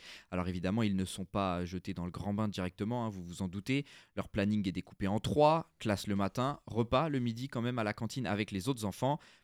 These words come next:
puis retour dans leurs, euh, établissements médico-sociaux l'après-midi pour les soins et les activités éducatives.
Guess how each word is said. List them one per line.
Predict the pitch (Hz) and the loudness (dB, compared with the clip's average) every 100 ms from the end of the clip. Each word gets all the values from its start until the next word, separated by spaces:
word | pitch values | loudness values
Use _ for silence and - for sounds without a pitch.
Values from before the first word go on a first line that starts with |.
| - | -2
puis | 107 | 4
retour | 117 139 160 147 | 6 6 6 4
dans | 123 | 4
leurs, | 107 95 104 | 4 2 2
euh, | 92 90 | 2 2
établissements | 90 101 101 95 - 107 | -2 0 -2 -2 -4 -2
médico-sociaux | 92 87 92 95 90 95 | -4 -4 -6 -6 -4 0
l'après-midi | 107 120 120 101 101 135 | 2 4 2 2 0 -6
pour | - 147 143 | 0 2 4
les | 101 | 2
soins | 95 - 120 - | 0 -2 -2 -2
et | 101 | -2
les | 92 104 | -2 -2
activités | - 95 92 - - - | -6 -8 -8 -8 -6 -2
éducatives. | 110 104 95 - 156 156 | -2 0 -4 2 2 2